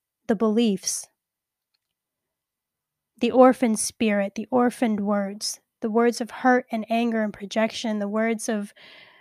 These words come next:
of fighting and destruction, the words of fear, words of fear and worry.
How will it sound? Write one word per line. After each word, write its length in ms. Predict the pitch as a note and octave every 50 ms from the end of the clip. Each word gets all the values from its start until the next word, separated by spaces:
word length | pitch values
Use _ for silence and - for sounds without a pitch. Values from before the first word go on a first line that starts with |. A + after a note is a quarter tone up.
| _ _ _ _ _ _ _ _
of 140 | A3+ G3 -
fighting 720 | - - - - A#3 A#3+ B3+ B3 A#3 A#3 A3 G#3+ G#3 G#3+
and 320 | G#3 G#3+ G#3+ G#3 G3+ G3+
destruction, 960 | - A#3 G#3 - - - - - - A#3 G#3 G3+ - - - B3+ G#3+ G3+ G3+ G3+
the 80 | G#3
words 560 | G3+ G#3 A3 A3+ A3+ A#3 A#3 A3+ - - - D4+ - _
of 220 | B3 A#3 A3 G3+ -
fear, 800 | - - - - - D4 D4+ D#4+ D4+ C4+ A3+ G3+ F#3+ G3 - _ _ _ _ _ _ _ _ _ _ _ _ _ _ _ _ _ _ _ _ _ _ _ _ _ _ _ _ _ _ _
words 260 | A#3+ B3 B3 A3 B3+
of 100 | A#3+ -
fear 480 | - - - C#4 C#4 D4 D4 C#4+ B3+
and 260 | A3+ G#3+ G#3+ G#3+ G#3 G3+
worry. 560 | A#3 C4 C#4 C#4+ C#4 B3 G#3+ F#3 F#3+ A3+